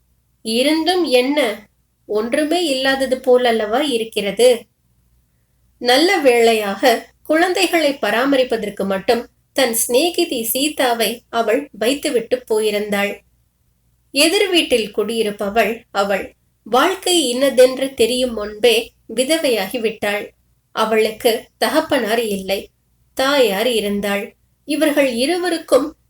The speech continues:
ஜீவனோபாயம் அளித்து வந்தது ஒரே ஒரு இயந்திரம், தையல் மிஷின்.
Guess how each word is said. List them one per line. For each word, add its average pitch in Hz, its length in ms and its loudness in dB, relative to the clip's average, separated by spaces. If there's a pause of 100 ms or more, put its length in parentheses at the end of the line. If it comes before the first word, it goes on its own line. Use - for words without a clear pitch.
(240)
ஜீவனோபாயம் 285 1120 0
அளித்து 269 440 -2
வந்தது 214 420 0 (240)
ஒரே 226 380 4
ஒரு 233 340 0
இயந்திரம், 196 560 -4 (380)
தையல் 226 380 2
மிஷின். 185 360 -6